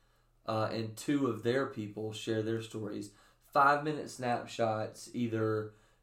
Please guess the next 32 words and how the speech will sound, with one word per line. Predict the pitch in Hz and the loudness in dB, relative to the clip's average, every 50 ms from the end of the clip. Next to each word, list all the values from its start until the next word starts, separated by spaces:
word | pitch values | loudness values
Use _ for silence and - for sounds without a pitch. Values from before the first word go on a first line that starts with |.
| _ _ - | _ _ -4
kinda | - 143 135 131 123 | 0 0 2 2 2
how | 120 123 120 117 | 2 2 2 2
God | 107 117 110 117 117 | 4 4 4 4 4
has | 113 110 - | 4 2 -4
shown, | - - 120 120 117 113 | -6 -4 -2 -2 -2 -2
have | 117 120 120 123 | -2 -4 -4 -4
you | 123 131 127 | -4 -6 -8
seen | - - - 131 123 123 120 113 | -10 -10 -10 -8 -6 -6 -4 -2
God, | 120 113 113 113 113 113 113 110 | 0 2 2 2 2 0 0 -2
like, | - 98 - - | -6 -8 -8 -8
show | - - 117 110 110 110 | -6 -2 0 0 0 0
up | 135 - 165 | -2 -2 -4
in | 160 151 | -6 -4
your | 147 147 | -4 -2
life | 147 143 139 139 139 139 - | 0 2 2 2 2 0 -2
or | 123 107 | -4 -4
be | 104 104 104 | -4 -4 -4
active | - 117 117 117 - - 120 113 110 | -2 -2 -2 -2 -2 -2 -4 -2 -2
or | 110 | -4
be | 104 113 110 | -4 -6 -8
present? | 107 - 113 113 113 110 113 117 113 110 110 - - - - - _ _ _ _ - | -4 -2 0 0 0 0 0 -2 -2 -4 -6 -10 -18 -20 -20 -20 _ _ _ _ 0
Or, | 110 123 127 131 127 123 123 120 - - - - - _ - | 2 4 4 6 6 6 6 4 2 -2 -6 -14 -20 _ -8
like, | - 104 110 107 107 - - - - - - - _ _ _ _ _ _ _ _ _ _ _ _ _ - - | -4 -2 -2 -2 -2 -6 -12 -20 -20 -20 -20 -20 _ _ _ _ _ _ _ _ _ _ _ _ _ -10 -4
what's | 110 117 117 113 - | 0 0 0 0 -2
your | 117 117 113 113 - | -4 -4 -4 -4 -6
salvation | - - 107 107 110 113 117 113 110 113 110 | -2 0 2 2 2 2 0 -2 -2 -6 -10
story? | 107 - - 113 110 110 110 110 | -10 -6 -6 -4 -2 -2 -2 -2
Just | 107 113 113 117 | -4 -4 -6 -6
a | 117 | -6
five-minute | - - 135 135 135 131 135 131 120 107 | -2 0 2 2 2 2 0 -4 -6 -6
snapshot. | - - 110 104 101 - - - - 101 104 101 92 - - - _ _ _ _ _ _ _ _ - | -8 -8 -6 -6 -6 -6 -8 -8 -8 -6 -6 -6 -6 -8 -12 -20 _ _ _ _ _ _ _ _ -2
Um, | 113 113 113 110 107 104 104 107 | 0 2 2 2 0 -2 -4 -10